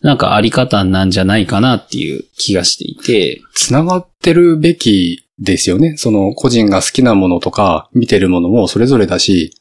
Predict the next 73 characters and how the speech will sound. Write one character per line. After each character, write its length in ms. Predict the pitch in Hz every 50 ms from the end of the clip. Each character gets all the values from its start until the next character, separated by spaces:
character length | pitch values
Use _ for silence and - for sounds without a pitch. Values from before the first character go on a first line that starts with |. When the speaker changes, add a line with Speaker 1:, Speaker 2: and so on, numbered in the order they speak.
| _ _ _ -
Speaker 1:
そ 140 | 101 - 120
う 20 |
で 80 | 98 90
す 160 | - - 110
ね。 120 | 101 101
Speaker 2:
う 20 | 98
ん。 300 | 92 90 87 80 78 - - - - - - - - _ _ _ _ _ -
家 340 | - 113 120 143 160 160 151
は、 320 | 110 95 90 82 85 - -
あ 100 | - -
の、 120 | 95 92 95
寝 120 | 98 104
て 100 | 101 -
起 120 | 120 117 117
き 100 | - 135
る 320 | 131 123 123 123 - _ _ _ _ _ _ _ _ _ _ _ - -
だ 120 | - 110
け 120 | - 147
の 140 | 131 113 98
場 160 | 85 90 90
所 360 | - - 98 92 98 92 - _ _ _ _ _ _ _ _ _ - 135 131 131 - _ _ -
で 120 | 123 135
は 280 | 117 107 92 92 92 92 - - - - - 123 - 127 127 120 117 104
絶 140 | 127 117 113
対 140 | - 120 107
な 140 | 101 110 107
い 80 | 104
の 100 | 98 90
で、 340 | 82 98 95 92 82 76 - _ - - - - - - - - -
ま 80 | -
あ、 20 | 107
生 180 | - - 101
活 220 | - - 98 - 101
を 60 | 92
す 120 | - -
る 100 | 120 139 135
っ 40 | -
て 120 | - 98
い 40 | 98
う 60 | 104
と 80 | - -
こ 100 | - 113
ろ 40 |
を 20 | 95
深 160 | - - 110
掘 100 | 107 107
り 60 | 104
し 80 | 101 -
て 60 | -
い 40 | 117
く 60 | -
と、 320 | - 151 151 127 92 - - _
ま 120 | - 117 95
あ、 40 | 85
そ 100 | - 95
れ 60 | 95
ぞ 100 | 90 90
れ 60 | 90
の、 320 | 101 139 127 95 - - _ _ _ _ _
あ 160 | - 95 92
の、 160 | 90 87 85
身 120 | 92 95 92
の 100 | 95 92
回 140 | 90 90
り 40 | 90
に 60 | 95
あ 60 | 107 120
る 80 | 110
カ 120 | - - 95
ル 60 | 90
チ 100 | - -
ャ 160 | 82 80
ー 40 | 82